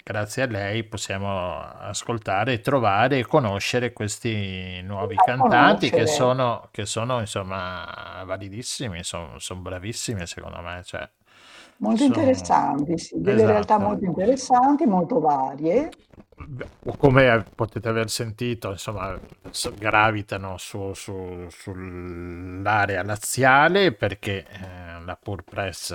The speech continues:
Speaker 1: è di Roma e quindi, però so-, sono tanti e son giovani, son bravi, devo dire, bra-, bravi musicisti. Abbiamo sentito anche adesso Galileo, insomma,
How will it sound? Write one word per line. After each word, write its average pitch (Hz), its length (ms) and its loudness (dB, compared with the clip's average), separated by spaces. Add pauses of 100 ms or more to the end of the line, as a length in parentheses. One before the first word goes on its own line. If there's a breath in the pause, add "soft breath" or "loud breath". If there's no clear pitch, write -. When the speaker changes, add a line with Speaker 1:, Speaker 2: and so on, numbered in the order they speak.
(100)
Speaker 1:
è 98 240 -8
di 104 200 -4
Roma 151 540 2
e 95 680 -6
quindi, 110 680 -2
però 120 340 4
so-, 101 200 -2
sono 110 380 -2
tanti 165 920 2
e 101 60 0
son 101 880 -4
giovani, 120 460 -2
son 110 240 -4
bravi, 107 520 -2
devo 123 180 -2
dire, 127 180 0
bra-, 107 200 -2
bravi 107 640 0
musicisti. 104 640 -4
Abbiamo 92 200 -4
sentito 98 360 -6
anche 98 220 -4
adesso 98 300 -2
Galileo, 104 640 -2
insomma, 87 420 -8